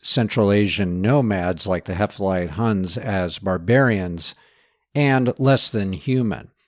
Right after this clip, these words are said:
Different variations on vermin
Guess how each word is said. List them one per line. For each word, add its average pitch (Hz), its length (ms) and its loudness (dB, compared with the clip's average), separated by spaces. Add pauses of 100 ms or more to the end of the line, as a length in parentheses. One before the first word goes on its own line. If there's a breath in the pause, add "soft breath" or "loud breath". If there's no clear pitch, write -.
(400)
Different 123 640 2
variations 117 800 2
on 107 400 2
vermin 90 720 2